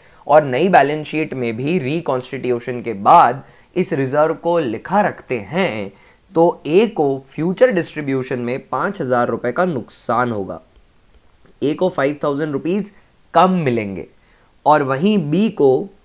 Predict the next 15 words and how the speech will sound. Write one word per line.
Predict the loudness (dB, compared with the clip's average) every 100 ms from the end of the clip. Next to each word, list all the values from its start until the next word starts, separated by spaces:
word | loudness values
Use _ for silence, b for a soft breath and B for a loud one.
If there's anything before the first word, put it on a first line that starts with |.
| _ -6
पाँच | -2 -2 -4 -8 -8
हज़ार | -8 -6 -2 2 2
रुपये | 2 -4 0 0 0 -4 b b b
ज़्यादा | -12 -12 -6 2 4 6 4
मिल | 2 -4
जाएंगे | -6 -8 -10 -14 -20 _ _ _ _ _ -2
इस | -2 0
रिजर्व | 0 0 2
के | 2
डिस्ट्रीब्यूशन | 0 -2 -4 -4 -8 -12
में, | -8
जो | -6
कि | -2
अनफेयर | 0 0 -2 0 0 0
है। | -8